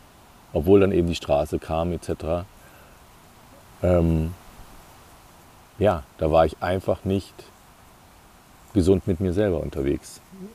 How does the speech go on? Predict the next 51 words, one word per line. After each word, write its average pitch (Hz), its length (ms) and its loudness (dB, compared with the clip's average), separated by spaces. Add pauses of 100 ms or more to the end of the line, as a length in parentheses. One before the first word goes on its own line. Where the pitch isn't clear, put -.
(140)
Ich, - 240 -12
ich - 160 -10
weiß 123 260 2
das - 200 -4
aus - 120 -10
der - 100 -10
Vergangenheit 76 440 -6
schon, 80 160 -6
hab 95 200 -6
das - 100 -18
in - 160 -4
etlichen 123 380 -2
Situationen 107 500 -2
gehabt 85 260 -6
und 78 240 -8
immer 117 380 4
wieder 101 340 2 (800)
passiert 92 400 0
es, 90 100 -4
dass - 160 -6
ich - 160 -8
mich 85 180 -8
da 82 180 -4
reinbuxiere 73 1120 -4
in 73 60 -6
diese, 69 360 -4 (520)
oder 78 120 -2
dass 76 160 -4
ich 78 80 -6
dann 78 220 -4
in 80 140 -6
dem 85 120 0
Moment, 85 320 -4
sag 82 100 -2
ich 80 140 -6
mal, 85 260 -4 (280)
zum - 100 -6
Beispiel 80 220 -2
mit 78 100 -4
den 78 100 -4
Audionachrichten, 82 760 -4 (260)
sag, - 120 -12
ich - 120 -12
möchte 82 220 -6
es - 80 -8
jetzt - 140 -8
aber 76 120 -4
fertig - 420 -6
machen, 69 240 -8
damit 69 260 -4
das - 160 -4